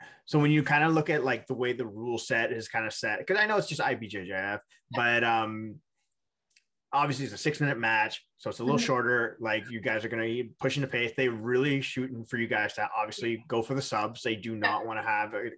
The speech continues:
Speaker 1: good old stalling, you know, double b-, guard pull type
Speaker 2: <laughs> Yeah.
Speaker 1: thing, right? So they, they wanna see the action, especially, and the refs are gonna be pushing that action.
Speaker 2: Yeah.
Speaker 1: Um, how do you feel about the rule set? How you, how you gonna adjust to that?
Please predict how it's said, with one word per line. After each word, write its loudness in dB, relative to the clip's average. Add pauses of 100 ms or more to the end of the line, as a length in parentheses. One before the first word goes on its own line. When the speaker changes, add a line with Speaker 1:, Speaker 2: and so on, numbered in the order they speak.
Speaker 1:
good -2
old -2
stalling, -2 (240)
you 0
know, 0 (440)
double 0
b-, -2
guard -2
pull 6
type 0 (140)
Speaker 2:
<laughs> 2
Yeah. 6
Speaker 1:
thing, 2 (300)
right? 4
So -2
they, 2
they 4
wanna 0
see -2
the -2
action, -2
especially, -2
and -2
the 0
refs -2
are -4
gonna -2
be -4
pushing -2
that -2
action. -4
Speaker 2:
Yeah. -8 (160)
Speaker 1:
Um, 2
how 0
do 0
you 0
feel 2
about 2
the -4
rule 0
set? -2
How -4
you, -2 (320)
how 0
you 4
gonna -2
adjust -6
to -4
that? -2